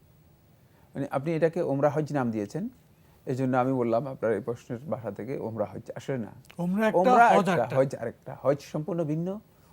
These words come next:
Speaker 1: উমরা সম্পূর্ণ ভিন্ন। উমরার বিধানও সম্পূর্ণ ভিন্ন, হজের বিধান সম্পূর্ণ ভিন্ন। আহ, কোনো ব্যক্তি উমরা আদায় করার পর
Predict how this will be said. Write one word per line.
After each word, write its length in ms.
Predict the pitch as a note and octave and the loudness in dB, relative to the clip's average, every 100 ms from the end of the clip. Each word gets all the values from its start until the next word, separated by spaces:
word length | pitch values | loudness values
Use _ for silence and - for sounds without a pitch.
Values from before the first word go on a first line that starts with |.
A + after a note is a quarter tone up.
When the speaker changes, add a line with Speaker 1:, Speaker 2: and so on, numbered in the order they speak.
| _ | _
Speaker 1:
উমরা 280 | C#3+ D3 C#3+ | 0 2 2
সম্পূর্ণ 340 | D3 C3 B2+ B2 | 2 -2 -4 -4
ভিন্ন। 240 | G#2 A2 G2+ A2 _ _ _ _ | -4 -4 -6 -12 _ _ _ _
উমরার 340 | - C#3 D3+ C3 | 0 4 4 4
বিধানও 340 | C3+ F3+ G#3 | 2 0 0
সম্পূর্ণ 300 | G3+ G3 G3 | -4 -6 -6
ভিন্ন, 220 | G3 G3+ A#3 A#3 | -4 -4 -6 -8
হজের 280 | D3 C3+ C3+ A#2 | -4 -2 -2 -4
বিধান 180 | B2 C#3 | -4 -8
সম্পূর্ণ 300 | - A2 G2+ | -10 -8 -8
ভিন্ন। 240 | F2+ G2 G2 | -6 -8 -12
আহ, 1080 | _ _ _ _ _ - - - - B2 B2 | _ _ _ _ _ -20 -20 -8 4 6 6
কোনো 120 | - A#3 | 4 -2
ব্যক্তি 260 | A#3+ - A3+ | -2 0 2
উমরা 320 | D3+ D#3 A3+ | 4 2 2
আদায় 240 | F#3+ D#3+ C#3+ | 4 2 2
করার 200 | C3 A2+ - | -2 -4 -6
পর 200 | A2 | -6